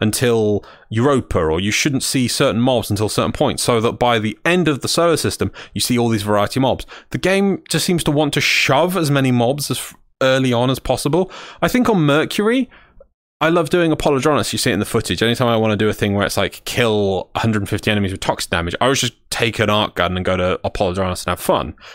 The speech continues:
Or the Ghoul Saw in this case, I think, uh, you might see in the footage. But Ancients start appearing after, like, f-, ten minutes, I think it is.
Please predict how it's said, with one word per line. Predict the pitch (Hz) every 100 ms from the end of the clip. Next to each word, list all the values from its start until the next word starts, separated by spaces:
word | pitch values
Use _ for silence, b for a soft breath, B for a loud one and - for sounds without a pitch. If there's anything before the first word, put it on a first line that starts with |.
| B -
Or | 92
the | 92
Ghoul | 117 104
Saw | 90 76
in |
this | 85 -
case, | 78 76
I | 82
think, | 85
uh, | 76 73
you | 87
might | 87 -
see | 85
in |
the | 73
footage. | 80 - - - B B B -
But | 131 - - _ _ _ _ _ _ _ _ _ _ _ _ _ -
Ancients | 202 226 - 107 76 -
start | - 175 160 143
appearing | - 202 190 101 85
after, | 95 113 - 120
like, | 113 113 - _ -
f-, | - - -
ten | - 127
minutes, | 117 196 -
I | 190
think | 226
it | 226
is. | 269 285 -